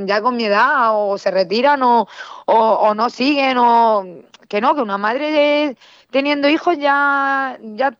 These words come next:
coge otro, otro camino, ¿no? Es muy difícil. Yo porque me he criado aquí, todos nos ayudamos, pero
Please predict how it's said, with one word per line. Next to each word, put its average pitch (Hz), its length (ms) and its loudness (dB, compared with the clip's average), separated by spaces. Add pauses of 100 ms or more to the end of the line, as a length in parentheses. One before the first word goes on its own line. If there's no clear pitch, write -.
(220)
coge 302 280 0
otro, 254 320 2
otro 240 260 0
camino, 247 380 -4
¿no? 247 80 -6
Es 262 80 -6
muy 269 140 -6
difícil. 277 400 -10
Yo 214 120 -4
porque 269 220 -6
me 254 80 -10
he 233 60 -12
criado 240 280 0
aquí, 277 420 -6
todos 240 280 -2
nos 233 160 -2
ayudamos, 233 460 -2
pero 196 240 -6